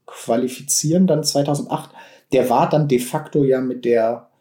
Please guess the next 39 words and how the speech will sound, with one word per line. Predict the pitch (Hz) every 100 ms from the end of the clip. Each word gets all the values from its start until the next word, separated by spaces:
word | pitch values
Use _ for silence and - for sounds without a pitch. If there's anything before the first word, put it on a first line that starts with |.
| _ _ -
ähm, | 123 113 117 -
mit | 120 127
der | 120
Teilnahme | 123 135 151 175 160 160 170 185 185
und | 143 143
der | 123
Qualifikation | - 139 143 143 123 - 156 156
erfüllt. | - - 175 - - - _ _ _ _
Ne, | 143
das | 139 117
ist | 120
jetzt | -
vielleicht | - 107 107
so | 120
ein |
Seitenschwenk | 113 127 156 143 135 139 143
zu | 147
der | 120
Thematik, | 131 127 123 135 - - _
wie | 135
gehe | 113 139
ich | 160
denn | 139 131 113
dann | 110 120
wirklich | 139 139 131
mit | 120
Erfolg | 107 - 127 123
um? | - 156 - - _ _ -
Also | 104
ich | 104
war | 120
natürlich | 139 -
total | - 120 123
schlecht | 123 127 107
vorbereitet | - 175 226 92 95 110
auf | 110
die | 131
Olympischen | 113 113 139
Spiele. | - - 147